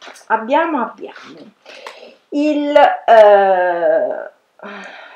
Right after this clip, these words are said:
oddio che groviglio. Allora, la premessa è che sono andata in vacanza, sono tornata da poco e mi sono portata molta più roba di quella che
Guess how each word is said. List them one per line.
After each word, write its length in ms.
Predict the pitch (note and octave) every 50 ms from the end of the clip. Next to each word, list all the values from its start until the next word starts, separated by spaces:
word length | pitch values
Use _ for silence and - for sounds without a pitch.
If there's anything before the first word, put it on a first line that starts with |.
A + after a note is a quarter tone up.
| _ _ _ _
oddio 460 | - A3+ A3+ A3+ _ _ B3 A#3+ A3+
che 200 | _ - A3+ G3+
groviglio. 760 | G#3 G#3+ A3 A3 G#3+ A3 - A3 A3 A3+ A3+ A3+ A#3+ A#3+ - _ - - - - - _
Allora, 420 | B3+ B3+ A#3+ G3+ G3+ G3+ F#3+ - -
la 140 | B3+ B3+ B3+
premessa 420 | - D#4 D#4 D#4 F4 F#4+ - -
è 80 | F#4+ D#4+
che 100 | - G3+
sono 300 | G3+ - - F3 F3 F#3
andata 280 | F#3+ G#3+ B3+ D#4+ - F#4+
in 120 | C4+ A3+
vacanza, 840 | F#3 - - - D#3+ D3+ E3 E3 F3 F3 - - A3+ A#3+ D4 D#4+ -
sono 200 | B3+ - - F3+
tornata 400 | F3 F#3+ F3+ F#3+ F#3+ F#3+ F#3+ G#3
da 140 | F3+ F3 E3+
poco 720 | - _ - F3+ F3+ F#3 _ _ G#3 A3+ C#4+ F4 F#4 _ _ _ _ _ _ _ _ _ _ _
e 80 | _ B3
mi 100 | C4 C4+
sono 260 | - - G#3 F#3 F3+
portata 880 | F#3 A#3+ B3 - - - F#3 E3 F3 F3 - G#3 G#3 G#3+ A3+ - - _ _
molta 580 | - A3 A3 A#3+ C4 C4 C4 B3 - - A3+ G#3
più 200 | - - F#3+ F3+
roba 580 | F#3 F#3 F#3+ F#3 - - - F#3 F3+ F3 -
di 180 | - F#3 F#3 -
quella 320 | - F3+ E3+ F3 F#3 F3+
che 260 | - F3+ F3 F3 -